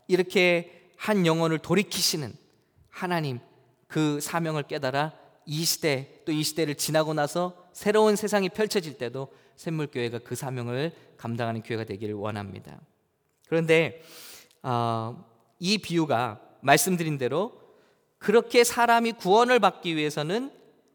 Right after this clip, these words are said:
성령님의 역사가 필수적이다. 오늘 그 말씀을 나누고 싶은 거예요. 첫 번째, 우리의 모습을 보여주고 있습니다.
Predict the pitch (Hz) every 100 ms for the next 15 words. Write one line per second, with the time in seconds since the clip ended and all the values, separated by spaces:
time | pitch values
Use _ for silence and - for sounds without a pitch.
0 | _ - - 262 277 269 254 226 214 131
1 | - 135 147 - - 120 - 202 160 -
2 | - - - - _ _ _ _ _ -
3 | 151 151 156 139 117 120 143 131 101 110
4 | 113 - - - - _ _ _ _ _
5 | _ _ _ _ _ _ _ _ - _
6 | - 202 208 202 175 - - - 180 214
7 | 196 175 - 196 180 180 175 170 - 156
8 | 151 160